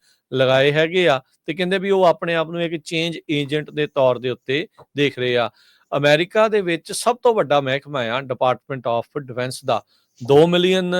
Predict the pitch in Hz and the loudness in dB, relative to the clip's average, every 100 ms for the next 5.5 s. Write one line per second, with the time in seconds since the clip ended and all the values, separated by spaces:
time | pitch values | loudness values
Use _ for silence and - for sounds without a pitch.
0 | 180 190 - 147 143 139 135 143 151 165 | -4 -6 -4 0 0 0 0 0 -2 -6
1 | 151 156 147 139 131 131 131 127 120 120 | 0 0 0 -4 -4 -8 -6 -6 -6 -2
2 | 131 135 160 160 165 175 - - 156 165 | -4 -2 -6 -6 -6 -6 -8 -6 -4 -2
3 | 175 175 _ 170 - 175 - 196 214 220 | -4 -6 _ -4 -2 -8 -4 -4 -2 -4
4 | 175 135 127 123 123 131 127 123 135 - | -2 0 2 0 -2 0 0 -2 -4 -4
5 | 131 135 120 117 175 | -6 -6 -2 0 -2